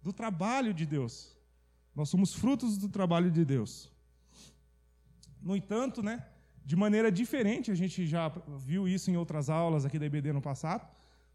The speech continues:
nós fomos criados de maneira diferente das demais coisas criadas.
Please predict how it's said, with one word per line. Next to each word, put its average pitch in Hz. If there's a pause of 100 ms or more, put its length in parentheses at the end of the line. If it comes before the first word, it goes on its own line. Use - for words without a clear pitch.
nós 175
fomos 214
criados 196
de 202
maneira 202
diferente 247
das 160
demais 175
coisas 156
criadas. 131